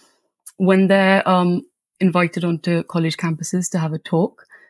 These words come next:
the huge, hu-, in, in North America, the huge demonstrations that break out, um, people accuse them of personally victimizing them.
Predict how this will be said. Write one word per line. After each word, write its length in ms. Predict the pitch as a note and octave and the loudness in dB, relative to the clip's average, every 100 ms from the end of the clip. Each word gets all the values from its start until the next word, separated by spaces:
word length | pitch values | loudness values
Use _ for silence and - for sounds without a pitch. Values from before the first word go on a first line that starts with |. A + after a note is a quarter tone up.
| _ _ | _ _
the 60 | E3 | -8
huge, 720 | - A3+ A3+ A3 G#3 E3 - | -6 2 4 4 2 0 -4
hu-, 260 | D3 G3 F3+ | 0 2 4
in, 140 | G3+ G3 | 2 4
in 160 | G3 | 4
North 200 | F#3 F3 | 2 2
America, 340 | F3+ E3 D#3+ D#3+ | 0 0 0 0
the 100 | E3 | 2
huge 240 | G3+ F3 | 2 2
demonstrations 800 | F3 F3 F3 - F#3 - F3 D3 | 2 0 0 0 0 2 2 2
that 100 | D3+ | -2
break 300 | E3+ D#3+ - | 0 0 2
out, 280 | E3+ - - _ - - _ - | 0 0 -4 _ -20 -20 _ -2
um, 340 | F#3 F3 F3 - | 0 2 0 0
people 500 | G3 F#3 F#3+ F3+ F#3 _ _ | -2 2 2 0 -2 _ _
accuse 380 | F#3 G3 F#3+ E3 | -4 0 0 2
them 340 | F3 F3 E3 | 2 2 2
of 380 | - E3+ D#3 - - | 0 -2 -4 -10 -8
personally 480 | F#3 F3 - E3 D#3 | -4 -2 0 0 0
victimizing 720 | D3+ - A3 A3+ A#3 A3 B3 B3 | -2 -2 0 0 0 0 2 2
them. 240 | D4 | 0